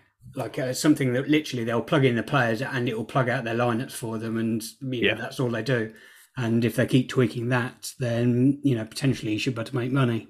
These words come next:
Speaker 1: But, uh,
Speaker 2: Yeah.
Speaker 1: in theory, but, uh, I guess we'll never know exactly how well those d-, guys do. But, uh, let's get
Speaker 2: Yeah.
Speaker 1: on to the actual Millie this year.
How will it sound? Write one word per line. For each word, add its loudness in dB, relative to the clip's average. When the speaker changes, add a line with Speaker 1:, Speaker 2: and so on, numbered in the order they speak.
Speaker 1:
But, -6
uh, -2
Speaker 2:
Yeah. -2
Speaker 1:
in 10
theory, 2
but, -8
uh, -2
I -2
guess 2
we'll 6
never 6
know 2
exactly -4
how -4
well -2
those -4
d-, -10
guys -4
do. -2
But, 0
uh, 4
let's 2
get 6
Speaker 2:
Yeah. 8
Speaker 1:
on 8
to -2
the 4
actual 4
Millie 6
this 0
year. 0